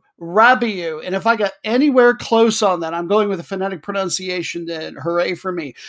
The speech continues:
Uh, their recent form, they are just oh one and two in their last three matches. Meanwhile, I'm sticking with the pronunciation of Dakota. They play out of the city of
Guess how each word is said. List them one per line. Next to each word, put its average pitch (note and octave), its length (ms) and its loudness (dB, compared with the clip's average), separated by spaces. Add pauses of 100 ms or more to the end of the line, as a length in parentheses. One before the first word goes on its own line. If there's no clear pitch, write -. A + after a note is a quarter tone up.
(180)
Uh, G#3 160 8
their A3 180 8
recent A#3 360 2
form, A#3+ 220 2
they G#3+ 120 4
are G#3+ 80 4
just F#3+ 260 -6
oh G#3+ 140 4
one G#3+ 200 2
and G3 100 -2
two G#3 180 -4
in F#3+ 60 -2
their E3+ 120 -2
last E3 320 0
three F3 140 -6
matches. E3 520 -8
Meanwhile, A3 460 6
I'm D#3 80 -4
sticking A#3+ 300 -4
with G3+ 100 -4
the F3+ 60 -20
pronunciation G3 680 -4
of C#3+ 160 -4
Dakota. F3+ 520 0 (320)
They G3+ 100 -2
play A3 260 4
out G3 140 6
of F3 100 0
the F3+ 80 -4
city G#3+ 360 0
of F3 200 0